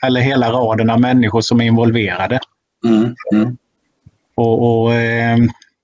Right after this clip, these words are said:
Speaker 1: naturligtvis så, så är det ju kostnadsskillnader som är enorma mellan, mellan de båda olika spåren. Men, men det säger ju sig självt att liksom folk som lever på ett arbete som gokartmekaniker eller som,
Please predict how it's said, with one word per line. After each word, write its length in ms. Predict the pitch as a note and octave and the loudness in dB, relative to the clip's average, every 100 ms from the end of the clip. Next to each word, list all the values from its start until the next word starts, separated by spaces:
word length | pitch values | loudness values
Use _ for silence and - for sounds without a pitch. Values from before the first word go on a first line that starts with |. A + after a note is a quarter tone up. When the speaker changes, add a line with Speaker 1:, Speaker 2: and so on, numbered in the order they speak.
| _ | _
Speaker 1:
naturligtvis 1120 | C#3 C3 B2 B2+ A2 A#2 C#3 B2 - - - - - _ _ _ _ _ _ _ _ | -2 -2 0 0 2 0 0 0 -2 -8 -10 -10 -14 _ _ _ _ _ _ _ _
så, 380 | - - B2+ B2 | -10 -4 0 0
så 220 | - B2+ | -2 -2
är 180 | B2 A#2+ | 0 0
det 120 | B2 | 2
ju 340 | B2 B2 B2 | 2 2 2
kostnadsskillnader 1300 | A#2+ - C3+ - - A2+ - C3 A2+ A2 A2+ A2+ A#2+ | 0 -2 -2 -4 -2 -2 -2 -2 0 0 0 0 0
som 280 | A#2 B2+ B2+ | 0 0 0
är 360 | B2 A#2+ A#2+ - | 0 -2 -2 -6
enorma 680 | - B2+ C3 A2+ - G#2 A2 | -4 0 2 0 -2 -2 0
mellan, 580 | C#3+ C#3 C3+ C3+ C#3 C#3+ | 0 0 0 2 2 2
mellan 360 | C#3 C3+ C3 C3+ | 2 2 2 2
de 160 | C3+ | 2
båda 340 | C#3 C#3+ C3+ A#2+ | 2 2 0 0
olika 460 | B2+ B2 A2+ G#2+ | 2 2 0 -2
spåren. 760 | G#2 - A#2+ F#2 G2+ A2+ C3+ C#3+ | -6 -2 -2 0 -2 -2 0 0
Men, 260 | B2 A#2+ | 2 2
men 520 | B2 B2 A#2+ A#2+ B2 B2 | 4 4 2 2 0 0
det 140 | A2+ | -2
säger 300 | - D#3 C3 | -2 -2 0
ju 120 | B2 | 0
sig 220 | B2 C3+ | 0 -4
självt 440 | B2+ A#2 G2 A2 - | -4 -4 -2 -4 -2
att 140 | B2 | -2
liksom 420 | B2 A#2+ - B2 A#2+ | -2 -2 -2 0 0
folk 260 | B2+ A2+ G#2 | 0 -2 -2
som 180 | B2+ C3+ | -2 0
lever 400 | D3+ G#2+ G2+ G#2+ | 0 -2 -2 -2
på 300 | - A#2+ A#2+ _ _ _ _ _ - - | -2 0 -2 _ _ _ _ _ -6 -4
ett 100 | C3 | -2
arbete 560 | C3+ C3+ B2 A#2 A#2+ | 0 0 0 0 -2
som 160 | - B2 | 0 2
gokartmekaniker 1120 | C3+ C3+ - G#2 A2+ A2 A#2+ A2+ A2+ A2 A#2+ | 2 -2 -2 -4 -2 -2 -2 0 -2 -2 -2
eller 180 | A#2+ A#2+ | 0 -2
som, 360 | - A#2+ A#2 | 0 0 2